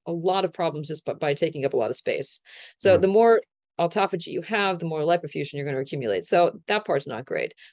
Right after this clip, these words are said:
Speaker 1: But in general, increasing autophagy is extremely important, and it's associated with longevity.
Speaker 2: Mm. Is there a way to actually break down the lipofuscin?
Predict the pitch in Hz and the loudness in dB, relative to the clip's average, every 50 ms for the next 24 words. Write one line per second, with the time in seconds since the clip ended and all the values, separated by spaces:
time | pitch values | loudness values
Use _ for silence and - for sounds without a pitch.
0 | _ - 220 240 254 - 262 294 285 269 320 311 311 247 196 190 - 202 196 214 | _ 4 4 4 4 4 0 0 2 2 2 2 2 4 2 2 2 0 2 2
1 | 196 202 - 190 180 170 160 185 160 160 165 156 165 147 151 147 - - - 196 | 2 2 2 -2 -2 -2 -2 -2 -2 -2 -4 -6 -8 -8 -8 -10 -10 -8 -4 -2
2 | 196 196 185 180 170 160 147 165 156 147 143 143 147 143 131 139 143 139 - 143 | -2 0 0 0 0 0 2 2 4 4 4 2 0 -2 -2 -2 -4 -4 -6 -2
3 | - 151 147 143 - 143 131 135 127 131 - 110 92 107 135 - - - - - | 0 0 0 2 2 2 2 2 2 0 -2 -6 -8 -8 -8 -8 -8 -8 -8 -10
4 | - - 165 _ _ _ _ _ _ _ _ - - 110 107 101 92 90 87 _ | -12 -12 -16 _ _ _ _ _ _ _ _ -10 -6 -4 -4 -2 -4 -6 -10 _
5 | _ - 101 104 98 110 104 107 107 104 101 101 - - 98 95 98 98 95 - | _ -10 -6 0 2 4 6 6 6 4 2 0 -2 0 2 4 4 2 0 -2
6 | - 92 95 90 95 104 101 - - 110 110 101 98 95 92 95 92 92 92 90 | -4 -4 -4 0 0 0 2 4 4 4 4 2 0 0 -2 -2 -2 -2 -2 -2
7 | 90 95 95 95 92 87 98 92 - - 92 92 90 | -2 -4 -4 -4 -6 -6 -6 -6 -6 -6 -8 -8 -8